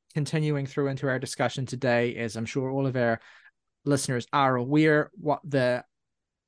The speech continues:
overarching theme of this record is. But Morgan, do you want to go into it in a little bit more detail and talk about how the theme interacts with what this record sounds like and how you experienced it?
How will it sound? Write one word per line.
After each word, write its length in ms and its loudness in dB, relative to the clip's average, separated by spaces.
overarching 640 4
theme 260 -2
of 80 0
this 220 -2
record 340 2
is. 280 2
But 240 0
Morgan, 400 4
do 60 -2
you 80 2
want 80 4
to 60 0
go 160 4
into 200 -2
it 40 -6
in 60 -10
a 20 -6
little 140 -2
bit 120 -6
more 160 -2
detail 440 0
and 100 -6
talk 200 0
about 340 2
how 180 6
the 100 8
theme 260 2
interacts 500 0
with 200 -6
what 140 0
this 160 -6
record 240 -2
sounds 320 4
like 220 6
and 80 -4
how 140 2
you 160 2
experienced 680 -4
it? 120 -10